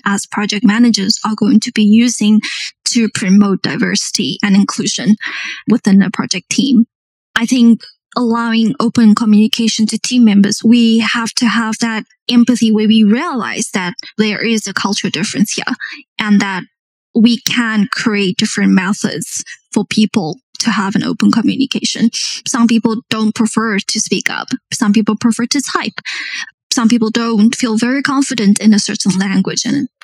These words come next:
could be their second language. Can we have another way to allow them to bring their ideas, their perspectives, their problems onto the table? They should be encouraged to speak up. As project managers, we have to keep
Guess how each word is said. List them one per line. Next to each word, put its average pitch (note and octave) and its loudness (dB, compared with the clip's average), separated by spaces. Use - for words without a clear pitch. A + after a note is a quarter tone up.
could - -2
be G#3+ -2
their - 0
second G3+ -4
language. B3+ 0
Can A3 2
we A3 4
have G3+ -2
another G3+ 2
way G3+ -4
to G#3 -2
allow G#3 0
them G#3 4
to A3 0
bring G#3 4
their G#3 0
ideas, G3+ -2
their G3+ -2
perspectives, G3+ -2
their A#3+ -6
problems G#3+ 2
onto A3 2
the G3 -4
table? - -4
They A3+ 0
should C4 -4
be C4+ -2
encouraged - 0
to G#3 -4
speak - -6
up. E2+ -8
As G#3+ -4
project A3 0
managers, G#3 2
we A3 4
have G3 -2
to - -6
keep - -4